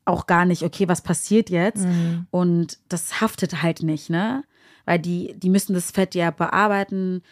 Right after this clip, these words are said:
Speaker 1: Das, es gibt ja nur einen bestimmten Teil vom Fett, was dann bleibt,
Speaker 2: Mhm, mhm.
Speaker 1: ne? Genau. Und nach der zweiten und dritten Operation, dann haftet's langsam.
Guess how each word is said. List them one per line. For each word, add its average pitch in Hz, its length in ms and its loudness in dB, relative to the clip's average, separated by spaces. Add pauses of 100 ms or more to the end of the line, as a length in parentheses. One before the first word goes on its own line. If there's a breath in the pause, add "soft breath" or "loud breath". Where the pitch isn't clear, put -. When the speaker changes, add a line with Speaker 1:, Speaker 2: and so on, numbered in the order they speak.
(480 soft breath)
Speaker 1:
Das, - 380 -8 (680)
es - 120 -10
gibt - 160 -2
ja 202 80 6
nur 190 200 4
einen - 760 -6 (720 loud breath)
bestimmten 214 640 0
Teil 202 500 4
vom 190 200 -4
Fett, - 400 -4
was - 340 -4
dann 175 220 2
bleibt, 165 400 0
Speaker 2:
Mhm, 185 420 4
mhm. 175 240 0
Speaker 1:
ne? 208 240 4 (200)
Genau. 175 400 4 (480 loud breath)
Und 185 560 4 (1600)
nach 202 200 4
der 190 160 0
zweiten 233 560 2
und 180 160 -2
dritten - 320 -4
Operation, 170 720 -4 (100)
dann 196 500 2
haftet's 165 380 -4
langsam. 165 480 -6